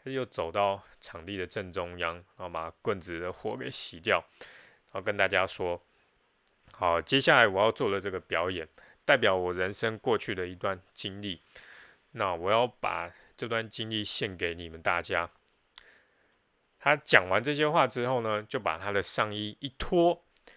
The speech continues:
他脱了这个衣服之后，我们这些在场的观众又发出了很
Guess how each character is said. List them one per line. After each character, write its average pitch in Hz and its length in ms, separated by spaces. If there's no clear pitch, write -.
他 - 160
脱 202 280
了 180 60
这 175 80
个 170 100
衣 175 140
服 139 180
之 135 220
后， 139 340
我 - 20
们 123 100
这 151 100
些 151 280
在 139 260
场 101 180
的 95 220
观 131 340
众 123 380
又 151 220
发 127 320
出 143 200
了 123 120
很 92 180